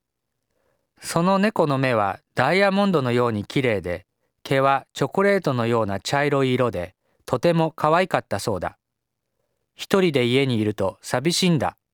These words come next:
と言って、いつもは男らしい林さんが泣きそうになった。見ていてとてもかわいそうだった。二月二十一日日曜日。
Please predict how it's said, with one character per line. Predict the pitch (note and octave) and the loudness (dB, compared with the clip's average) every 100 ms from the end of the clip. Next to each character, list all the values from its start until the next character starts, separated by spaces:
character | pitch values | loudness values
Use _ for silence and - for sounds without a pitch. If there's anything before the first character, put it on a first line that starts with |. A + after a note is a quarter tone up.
| _ | _
と | C3 | -2
言 | A#2 | -2
っ | |
て、 | - - A#2+ A#2 _ _ _ - | -4 -6 -6 -6 _ _ _ -4
い | F3+ | -2
つ | G#3 | 2
も | E3 B2+ | 2 2
は | G#2+ G2+ | 0 -2
男 | A2+ D#3+ E3+ | -2 0 0
ら | D#3 | 0
し | C#3+ C3+ | -2 -2
い | G2+ | -2
林 | A#2 A#2+ A2+ | 0 -2 -2
さ | A#2+ | -4
ん | A2 G2+ | -2 -4
が | G2+ _ - | -6 _ -6
泣 | A#2 A2+ | -4 -4
き | |
そ | - E3+ D#3 | -2 0 2
う | |
に | C#3+ | 2
な | C3 | -2
っ | - | -4
た。 | F2+ - _ _ _ _ _ _ _ - | -10 -10 _ _ _ _ _ _ _ -4
見 | D3 E3+ | -2 2
て | C#3 | 0
い | G#2+ | 0
て | G2 F#2 _ | -4 -8 _
と | - | -6
て | A2 D#3 | -2 2
も | F3+ | 0
か | - | 2
わ | D#3 D3 | 2 0
い | |
そ | - C#3 | 0 -2
う | |
だ | F#2+ | -2
っ | F2+ - | -6 -10
た。 | E2 _ _ _ _ _ _ _ _ _ _ _ _ _ _ _ _ _ _ _ | -14 _ _ _ _ _ _ _ _ _ _ _ _ _ _ _ _ _ _ _
二 | C3+ C#3 | -6 -2
月 | F3 G3 F#3 | -2 -4 -2
二 | F3+ F#3+ | -2 -2
十 | D#3+ B2 | -2 -2
一 | G#2+ - | -4 -6
日 | A#2+ A#2 - G#2+ - | -6 -6 -8 -12 -8
日 | A#2+ A#2+ - D#3+ | -6 -6 -4 -2
曜 | D#3 A#2 | 0 -2
日。 | - | -8